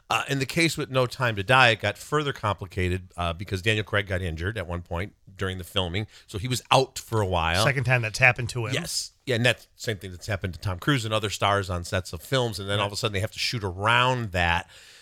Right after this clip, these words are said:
Speaker 1: So they've talked about it. There's published reports saying that there are certain scenes that were shot with Ralph Fiennes in his office as M, where they had him say all different sorts of lines, knowing that they'd be able to use them somehow.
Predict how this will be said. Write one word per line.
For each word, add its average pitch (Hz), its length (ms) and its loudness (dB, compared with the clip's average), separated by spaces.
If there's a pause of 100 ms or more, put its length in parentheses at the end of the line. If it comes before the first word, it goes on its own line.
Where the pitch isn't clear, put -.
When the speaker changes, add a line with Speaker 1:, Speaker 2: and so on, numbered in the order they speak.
(100)
Speaker 1:
So 113 520 4
they've 107 180 0
talked 131 300 0
about 101 260 4
it. 92 80 0
There's 92 220 -2
published 113 340 -4
reports 110 420 -4
saying 95 360 -4
that 82 200 -8
there 92 120 -2
are 82 60 -4
certain 135 300 -4
scenes 117 360 -6
that 104 160 -8
were 92 120 -8
shot 95 460 -2
with 143 320 -2
Ralph 113 180 -2
Fiennes 92 720 0 (320)
in 110 140 -2
his 113 260 -2
office 95 600 -2 (380)
as 98 360 2 (180)
M, 110 460 2 (260)
where 131 140 -4
they 131 120 2
had 139 240 2
him 135 140 -4
say 113 260 0
all 139 260 0
different 127 540 -6
sorts - 380 -4
of 90 280 -6
lines, 101 640 0
knowing 196 400 4
that - 140 0
they'd 143 140 -4
be 151 100 -6
able 147 160 -2
to 120 100 -8
use 131 260 -2
them 107 180 0
somehow. 117 600 2